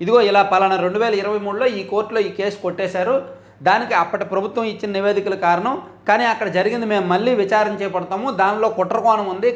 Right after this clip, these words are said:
క్రైమ్ కోణం ఉంది, దానిలో చాలా సీరియస్ అభియోగాలు నమోదయ్యాయి అని మళ్ళీ హైకోర్టులో ప్రభుత్వం ఒక రివ్యూ పిటిషన్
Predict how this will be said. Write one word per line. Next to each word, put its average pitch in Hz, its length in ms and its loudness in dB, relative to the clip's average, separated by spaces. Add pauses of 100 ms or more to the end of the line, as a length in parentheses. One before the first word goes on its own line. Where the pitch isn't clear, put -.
క్రైమ్ 208 320 0
కోణం 196 180 0 (100)
ఉంది, 240 120 2 (100)
దానిలో 202 240 4 (140)
చాలా 190 160 4 (260)
సీరియస్ 214 460 -2
అభియోగాలు 202 460 0
నమోదయ్యాయి 190 580 -2 (140)
అని 254 120 -2 (520)
మళ్ళీ 247 200 2 (120)
హైకోర్టులో 247 440 4 (120)
ప్రభుత్వం 233 300 -2 (100)
ఒక 180 60 -4 (100)
రివ్యూ 208 260 -6
పిటిషన్ 185 340 -6